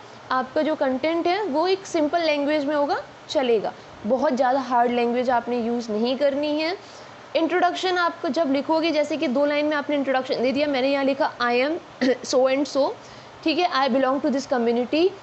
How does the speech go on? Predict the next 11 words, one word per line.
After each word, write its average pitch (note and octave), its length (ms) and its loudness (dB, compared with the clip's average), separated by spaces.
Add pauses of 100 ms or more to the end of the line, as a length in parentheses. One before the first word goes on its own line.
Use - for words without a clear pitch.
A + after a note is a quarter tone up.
(100)
there, C#4+ 320 4
uh, A#3+ 420 2 (140)
in C#4+ 100 2
our, B3+ 160 4 (120)
our B3+ 140 2 (120)
colony, B3 460 2
thi-, C4 180 2 (120)
this C4+ 160 2
is C4+ 160 0
the C4+ 160 0
problem," F#3 280 0